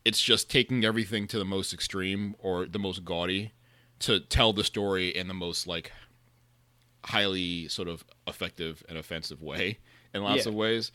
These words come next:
Speaker 2: It's a
Speaker 1: I
Speaker 2: soap
Speaker 1: think God
Speaker 2: opera
Speaker 1: of War,
Speaker 2: at times.
Speaker 1: the original games, do a good job at doing the same thing. Um, in way, in, like, sometimes, like, very much, like, not subtle ways, like,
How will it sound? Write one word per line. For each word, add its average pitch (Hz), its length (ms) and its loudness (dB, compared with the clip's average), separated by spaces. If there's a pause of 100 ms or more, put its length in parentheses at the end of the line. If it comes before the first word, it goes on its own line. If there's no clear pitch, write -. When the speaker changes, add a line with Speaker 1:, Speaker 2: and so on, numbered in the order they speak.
(160)
Speaker 2:
It's 131 140 -8
a 123 40 8
Speaker 1:
I 113 40 8
Speaker 2:
soap 160 140 10
Speaker 1:
think 127 140 4
God 120 180 10
Speaker 2:
opera - 20 6
Speaker 1:
of 117 120 2
War, 120 220 6
Speaker 2:
at - 40 4
times. 110 60 -2
Speaker 1:
the 107 100 2
original 110 400 0
games, 104 580 0 (600)
do 190 160 4
a 180 60 6
good 151 220 2
job 120 300 2
at 110 100 -6
doing 113 240 -2
the 101 80 -4
same 101 260 -4
thing. 90 380 -10 (380)
Um, 82 360 -2
in 226 220 10
way, 180 180 8
in, 180 220 4
like, 180 160 2
sometimes, 165 600 0
like, 151 200 -2
very 87 360 -4
much, 90 460 -6
like, 92 200 -6
not 82 300 -6
subtle 98 280 -2
ways, 110 320 0
like, 80 340 -10